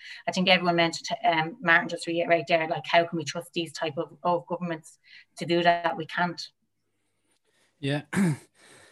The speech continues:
Speaker 2: Um, I agree. And even, Martin, something you were saying there a minute ago about, you know, staying are safe and, and they are safe. Like, uh, I was talking to a friend of mine who works in, uh,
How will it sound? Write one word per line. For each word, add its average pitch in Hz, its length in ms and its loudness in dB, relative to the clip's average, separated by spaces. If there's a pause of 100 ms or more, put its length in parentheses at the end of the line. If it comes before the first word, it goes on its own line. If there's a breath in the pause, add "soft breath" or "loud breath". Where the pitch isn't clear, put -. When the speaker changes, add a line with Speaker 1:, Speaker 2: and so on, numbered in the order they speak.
(180 soft breath)
Speaker 2:
Um, 135 360 0
I 143 60 -2
agree. 147 260 2
And 147 180 0
even, 147 400 0
Martin, 143 380 -2
something 135 320 -2
you 143 120 0
were 135 220 -6
saying 131 300 -4
there 127 140 0
a - 20 -2
minute 135 240 -2
ago 123 300 -4
about, 120 320 -6
you 123 60 -8
know, 123 220 -4 (260)
staying 123 300 -6
are 131 240 -2
safe 117 340 -6
and, 110 120 -6
and 117 120 -4
they 117 120 -6
are 123 240 -2
safe. 120 280 -4
Like, 123 240 -4
uh, 120 240 -10
I 135 100 -4
was 127 120 -6
talking 131 320 -4
to 127 200 -4
a 113 40 -4
friend 139 180 -2
of 131 80 0
mine 120 120 -2
who 120 100 -2
works 123 300 -4
in, 120 160 -4
uh, 120 100 -10